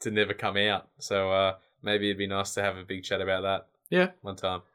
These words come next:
Speaker 2: Absolutely.
Speaker 1: Yeah, anyway.
Speaker 2: And we will, that's probably worth putting the call out, actually, as well. If there's anything you'd like us to talk about or hear our opinions on,
Speaker 1: Yeah.
Speaker 2: whether it's gaming or just pop culture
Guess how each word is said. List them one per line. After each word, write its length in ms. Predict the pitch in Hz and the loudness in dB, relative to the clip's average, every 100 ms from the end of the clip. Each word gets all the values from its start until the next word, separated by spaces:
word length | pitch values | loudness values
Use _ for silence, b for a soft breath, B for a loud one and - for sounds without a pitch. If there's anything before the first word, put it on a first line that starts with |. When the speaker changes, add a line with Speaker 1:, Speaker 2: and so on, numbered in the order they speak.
| _ _ _ _ _ | _ _ _ _ _
Speaker 2:
Absolutely. 580 | 123 - 98 101 92 87 - _ - | -2 2 4 6 4 2 -4 _ -2
Speaker 1:
Yeah, 180 | 113 95 - | 0 0 -2
anyway. 200 | 165 131 | 2 4
Speaker 2:
And 80 | 143 | 6
we 140 | 160 | 6
will, 400 | 160 196 185 175 B B B B B _ | 8 8 8 6 B B B B B _
that's 120 | 165 | -2
probably 240 | - 240 233 | 4 6 8
worth 240 | 190 175 | 8 6
putting 200 | 175 160 | 6 6
the 80 | 127 | 6
call 300 | - 156 151 | 6 8 8
out, 240 | 98 - - | 6 4 0
actually, 360 | 107 - 113 | -2 4 6
as 120 | 107 113 | 6 6
well. 380 | 135 95 82 - - | 6 6 4 -2 -2
If 120 | 120 | 4
there's 160 | 139 147 | 6 6
anything 420 | 170 165 127 110 - | 4 4 4 2 2
you'd 200 | 113 104 | 2 4
like 220 | 107 104 | 4 2
us 100 | - | -2
to 60 | 95 | 4
talk 240 | 110 131 | 4 6
about 260 | 92 85 85 | 6 4 4
or 40 | |
hear 200 | 90 98 | 4 4
our 60 | 87 | 4
opinions 420 | 78 120 120 92 | 2 -2 -2 -2
on, 180 | 76 95 _ _ _ _ | -2 -4 _ _ _ _
Speaker 1:
Yeah. 280 | 104 107 110 - | 2 4 4 4
Speaker 2:
whether 160 | 113 101 | 4 4
it's 120 | 90 | 4
gaming 320 | 95 98 95 | 2 2 2
or 80 | 87 | 2
just 200 | 87 - | 0 0
pop 180 | 98 - | 0 2
culture 420 | 92 95 92 85 | 2 2 0 -2